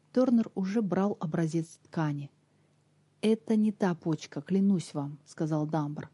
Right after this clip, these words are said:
«Вы знаете, где сейчас находится Росс?» «Сегодня днем он улетел в Женеву».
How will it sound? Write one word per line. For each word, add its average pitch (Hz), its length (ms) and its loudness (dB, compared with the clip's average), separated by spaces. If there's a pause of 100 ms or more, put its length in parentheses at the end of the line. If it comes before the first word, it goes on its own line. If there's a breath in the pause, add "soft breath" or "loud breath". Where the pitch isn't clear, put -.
«Вы 180 140 2
знаете, 214 420 0
где 196 200 0
сейчас 185 500 -4
находится 175 560 -4
Росс?» 147 340 -6 (840 soft breath)
«Сегодня 180 540 2
днем 208 400 4
он 247 240 2
улетел 185 440 2
в 180 80 -4
Женеву». 175 520 0